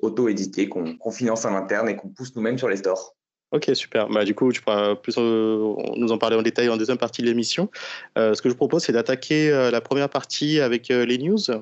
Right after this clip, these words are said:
Speaker 2: de l'actualité, euh, de, sur le, l'industrie du jeu là, ces derniers temps. Euh, moi, je suis tombé sur une vidéo, euh, hyper intéressante, euh, sur YouTube.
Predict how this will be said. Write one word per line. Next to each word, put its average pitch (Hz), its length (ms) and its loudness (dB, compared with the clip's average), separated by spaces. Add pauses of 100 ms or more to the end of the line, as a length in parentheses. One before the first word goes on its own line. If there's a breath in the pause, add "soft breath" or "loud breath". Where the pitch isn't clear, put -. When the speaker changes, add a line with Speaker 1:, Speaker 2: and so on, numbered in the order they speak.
(140)
Speaker 2:
de 120 260 2
l'actualité, 123 520 0 (540 loud breath)
euh, 113 220 4
de, 107 540 4
sur 107 300 0
le, 107 120 4
l'industrie 107 360 0
du 113 140 2
jeu 123 160 2
là, 139 100 2
ces - 100 -10
derniers 117 260 0
temps. 170 260 0 (120)
Euh, 117 200 2
moi, 113 100 4
je 147 60 0
suis - 80 -2
tombé 120 160 2
sur - 160 -2
une 104 80 -6
vidéo, 139 440 2
euh, 101 220 4
hyper 135 240 0
intéressante, 131 600 0
euh, 101 100 2
sur - 160 -2
YouTube. 135 400 0